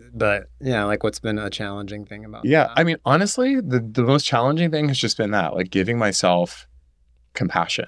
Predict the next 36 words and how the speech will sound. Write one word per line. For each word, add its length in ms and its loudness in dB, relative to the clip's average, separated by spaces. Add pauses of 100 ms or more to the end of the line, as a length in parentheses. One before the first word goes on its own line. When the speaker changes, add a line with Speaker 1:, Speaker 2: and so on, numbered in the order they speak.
(100)
Speaker 1:
Mm. 260 -20
Speaker 2:
and 100 2
being 180 4
compassionate 540 -4
to 100 -8
myself. 520 -6
Speaker 1:
Mm. 80 -20
Speaker 2:
I've 140 2
learned 400 4
kind 140 0
of 80 -4
throughout 260 4
my 100 0
therapy 380 -2
journey 380 2
that, 380 2 (480)
you 120 -4
know, 260 2 (340)
because 280 2
of 100 0
family 240 2
dynamics 520 2
and 80 0
because 280 -2
of, 180 -6 (100)
you 100 -2
know, 120 0
what 140 -2
was 120 -8
happening 260 -2
when 120 -2
I 40 -4
was 100 -6
a 40 -14
kid, 580 0 (460)
that 300 2